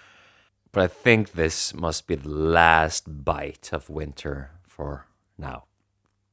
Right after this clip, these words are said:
So the reason why I'm sat here is because I'm venturing into territory that I find very challenging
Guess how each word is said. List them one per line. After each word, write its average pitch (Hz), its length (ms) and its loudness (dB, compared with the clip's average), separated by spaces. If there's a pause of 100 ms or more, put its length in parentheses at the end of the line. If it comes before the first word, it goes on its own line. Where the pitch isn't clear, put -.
(1200)
So 117 140 -2
the 110 100 6
reason 117 760 8
why 95 280 10
I'm 85 300 6
sat 95 440 -2
here 123 580 0
is 90 240 0
because 90 560 -2
I'm 85 280 2
venturing 90 680 2
into 82 300 -2
territory 82 840 2
that 80 240 0
I 71 200 0
find 71 400 -6
very 73 800 0
challenging 69 800 -8